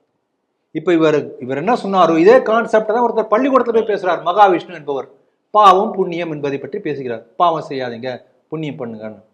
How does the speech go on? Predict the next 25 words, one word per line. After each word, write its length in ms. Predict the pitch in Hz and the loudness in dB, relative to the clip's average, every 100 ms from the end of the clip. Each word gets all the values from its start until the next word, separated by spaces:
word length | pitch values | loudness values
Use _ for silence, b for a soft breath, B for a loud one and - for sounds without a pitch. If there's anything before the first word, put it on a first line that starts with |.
| _ _ _ _ _ _ _ _ _ | _ _ _ _ _ _ _ _ _
அவர் 280 | 143 156 160 | 0 0 0
பள்ளி 320 | 156 196 247 | 0 2 2
மாணவிகள் 520 | 240 220 220 220 214 | 4 4 4 4 2
மத்தியில் 440 | 202 196 196 208 202 | 0 0 -2 -4 2
பேசியது 420 | 190 185 190 214 | 2 2 2 2
ஒரு 120 | 185 | 2
பெரிய 260 | - 180 202 | 0 0 0
குற்றமாக 680 | 190 160 - 214 196 190 190 | 0 -6 -4 0 0 0 0
எடுத்துக்கொள்ளப்பட்டு, 1080 | 175 165 180 - 139 127 - 127 151 170 - _ _ _ _ _ _ | -2 -4 -8 -6 -6 -8 -10 -4 -4 -4 -14 _ _ _ _ _ _
அவர் 220 | 143 160 | -2 2
மீது 200 | 180 208 | 4 4
அஞ்சு 460 | 151 214 269 - | 2 2 2 2
செக்ஷன்ல 300 | 208 - 226 | -2 0 0
வழக்கு 440 | 170 170 - - 175 | 0 0 -2 -2 4
பாய்ந்திருக்கிறது, 640 | 240 254 208 - 139 110 - _ _ _ _ _ | 4 4 -2 -2 -8 -10 -18 _ _ _ _ _
அரெஸ்ட் 220 | 156 143 - | 2 2 -2
பண்ணியிருக்காங்க. 480 | 185 139 123 110 - _ _ _ _ _ _ _ _ _ _ _ _ _ _ _ _ | -6 -6 -10 -16 -20 _ _ _ _ _ _ _ _ _ _ _ _ _ _ _ _
இப்ப 480 | 185 190 160 170 220 | -10 -6 0 2 2
மகாவிஷ்ணு 800 | 143 151 240 277 277 - 262 - | 2 4 6 8 6 2 -2 0
பாவம்னு 360 | 190 226 247 247 | 6 6 6 2
சொன்னா 320 | - 214 247 | -4 -4 -4
தப்பு, 560 | - 220 - 185 - - _ _ _ _ _ _ _ _ | 0 0 2 -2 -2 -14 _ _ _ _ _ _ _ _
அமைச்சர் 480 | 156 294 208 294 - | 4 4 6 2 4
பாவம் 340 | 226 247 247 | 6 6 4
சொன்னா 420 | 226 220 247 330 | -2 -2 -2 -4